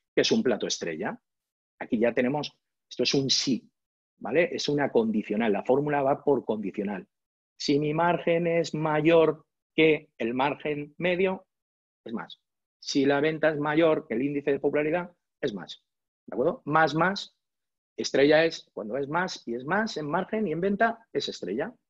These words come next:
Aquí ya tendríamos todo el posicionamiento de los platos. Aquí estamos viendo que tenemos uno, dos, tres, cuatro, cinco platos estrella. No está nada mal. Hay dos platos perro.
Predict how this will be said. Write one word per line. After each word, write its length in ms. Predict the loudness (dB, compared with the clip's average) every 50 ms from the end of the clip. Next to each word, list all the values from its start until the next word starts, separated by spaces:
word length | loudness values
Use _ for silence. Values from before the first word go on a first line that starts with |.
| _ _ _ _ _ _
Aquí 200 | -4 -2 2 2
ya 120 | 4 4
tendríamos 680 | 4 2 4 4 4 4 4 2 2 0 -2 -6 -12 _ _ _ _ _ _ _ _
todo 220 | 2 4 4 4
el 100 | 4 4
posicionamiento 640 | 2 2 2 0 -2 -2 -4 -4 -4 -4 -2 -2 0
de 80 | -2
los 100 | -2 -4
platos. 400 | -6 -8 -8 -8 -10 -14 -16 -18 _ _ _ _ _
Aquí 220 | -12 -6 -6 -4
estamos 280 | -4 -2 -2 0 2 2
viendo 220 | 2 2 2 0
que 80 | 0 0
tenemos 420 | -2 -2 0 0 0 0 -2 -6 _ _ _ _
uno, 340 | 2 2 2 2 0 0 2
dos, 280 | 4 4 2 2 -2 -4
tres, 280 | 0 0 0 0 0
cuatro, 460 | 0 0 2 2 2 0 0 -2 _ _ _ _
cinco 360 | -2 0 2 2 4 2 2
platos 320 | 4 4 2 2 2 0 0
estrella. 400 | -2 -2 -2 -2 -2 -2 -4 -4
No 180 | -2 -2 0
está 240 | 0 0 0 -2 -2
nada 220 | -2 -2 -4 -2 0
mal. 260 | 0 0 -2 -2 -6 _ _ _ _ _ _ _ _
Hay 140 | 0 2 4
dos 160 | 4 2 2
platos 360 | 2 2 2 2 2 -2 0
perro. 400 | 2 2 2 2 0 -4 -8 -12